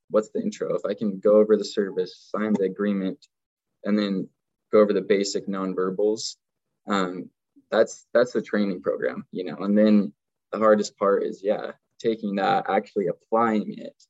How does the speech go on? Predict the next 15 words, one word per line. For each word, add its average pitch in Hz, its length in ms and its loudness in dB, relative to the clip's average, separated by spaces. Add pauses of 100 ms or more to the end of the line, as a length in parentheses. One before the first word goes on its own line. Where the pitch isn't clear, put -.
(400)
in 95 120 -10
certain 98 300 -6
situations. - 800 -8
So - 280 -8 (440)
I 95 100 -2
think 117 200 -2
you're 92 200 -6 (160)
right 101 380 0
on 95 300 -6 (340)
the 92 80 -14
dot, 92 460 -2
you 92 200 -8
know, 85 60 -14
where 90 240 -2
it's - 340 -10